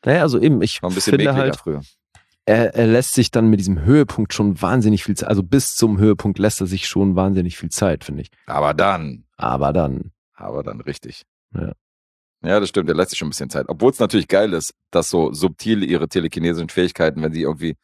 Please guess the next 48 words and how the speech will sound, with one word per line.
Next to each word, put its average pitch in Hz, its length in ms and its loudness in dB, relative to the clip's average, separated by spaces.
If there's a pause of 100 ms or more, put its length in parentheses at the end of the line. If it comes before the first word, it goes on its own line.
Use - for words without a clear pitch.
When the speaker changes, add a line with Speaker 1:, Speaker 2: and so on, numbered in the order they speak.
(480)
Speaker 2:
weißt 87 140 -2
du, 113 40 4
dass 98 80 -2
der - 120 2
Aschenbecher 95 380 0
irgendwie 76 260 0
bei 82 120 0
dem 78 120 -4
Direktor 87 360 0
irgendwie 78 140 -2
auf 73 60 -4
den 78 80 -10
Boden 78 220 0
fällt 67 240 -4
und 69 120 -8
so, 78 80 -8
so 82 100 -2
eine 90 100 0
Momente, 73 420 -4
dass 62 160 -6
du - 60 -14
denkst 76 180 -8
so, 85 100 -8
„Okay, 95 260 -2
ist - 160 -8
krass“, 90 260 -2
so, 67 160 -8
weißt 65 220 -6
du, 92 40 2
also 76 360 0 (100)
Speaker 1:
Du 85 100 -6
bist 73 160 -8
auch 82 100 -4
so - 120 -8
ein 80 60 -6
Telekinese, 82 720 -8
Alter. 80 240 -10 (600)
Speaker 2:
Äh, 85 120 0
Telepath-, 85 420 0 (220)
nee, 73 240 -2
Quatsch. - 380 -10 (840)
Speaker 1:
<laughs> - 480 -10
Speaker 2:
Sind - 160 -4
doch 294 60 0
telekinesische 92 680 -2
Fähigkeiten. 76 420 -4 (180)
Speaker 1:
<laughs> 139 100 -2 (200)
Telekinetisch, 110 840 -2